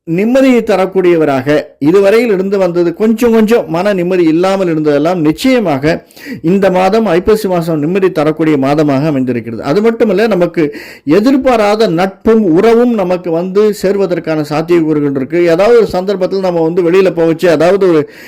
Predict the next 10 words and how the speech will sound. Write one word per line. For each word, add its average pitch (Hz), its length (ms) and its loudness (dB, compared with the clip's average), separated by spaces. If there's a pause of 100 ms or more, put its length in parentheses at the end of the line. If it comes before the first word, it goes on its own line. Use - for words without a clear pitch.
(200)
கல்யாணத்துக்கோ 185 580 0
வேற 190 200 0
ஒரு 175 120 -2
காதுகுத்தலுக்கோ 180 720 0
பார்க்கச்சு, 160 420 0
இதுவரையில் 196 440 0
பார்க்காத 190 500 0
இரண்டு 185 280 2
மூன்று 175 240 0
வருடங்கள் 175 440 0